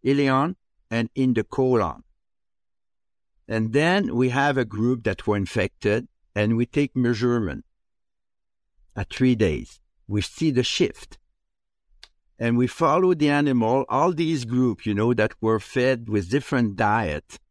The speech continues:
at eight days. And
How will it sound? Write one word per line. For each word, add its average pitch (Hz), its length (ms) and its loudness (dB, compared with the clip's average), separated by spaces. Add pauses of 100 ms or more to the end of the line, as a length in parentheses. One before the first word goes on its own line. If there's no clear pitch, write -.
(960)
at - 140 -10 (200)
eight 139 320 2
days. 110 520 -2 (420)
And 110 400 0